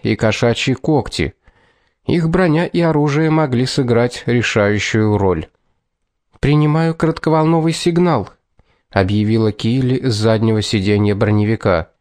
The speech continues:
«Похоже, что это Паула Мио». Её голос внезапно оборвался,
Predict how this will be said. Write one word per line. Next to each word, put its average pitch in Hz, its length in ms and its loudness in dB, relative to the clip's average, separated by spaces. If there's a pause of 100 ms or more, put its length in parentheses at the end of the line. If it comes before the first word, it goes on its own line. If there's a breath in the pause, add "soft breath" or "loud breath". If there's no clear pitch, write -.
(520)
«Похоже, 175 420 0
что 190 240 0
это 185 180 -2
Паула 185 440 0
Мио». 185 460 0 (640)
Её 104 360 2
голос 123 440 0
внезапно 113 580 2
оборвался, 107 800 0